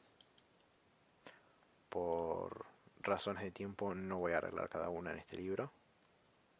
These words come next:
Bueno, una vez que está termina-, esto está terminado,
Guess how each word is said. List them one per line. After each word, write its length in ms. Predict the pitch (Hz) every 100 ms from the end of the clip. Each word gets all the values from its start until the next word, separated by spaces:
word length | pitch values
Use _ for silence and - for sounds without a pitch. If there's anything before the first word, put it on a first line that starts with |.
| - - - - - - - - - - - - - - - - - - - - - - - - - - - - - - - - - - - - - _ _ -
Bueno, 260 | 107 92
una 140 | 107 120
vez 80 | -
que 80 |
está 100 | -
termina-, 400 | 123 117 104 107 -
esto 220 | 98 -
está 120 | -
terminado, 560 | 104 101 95 101 120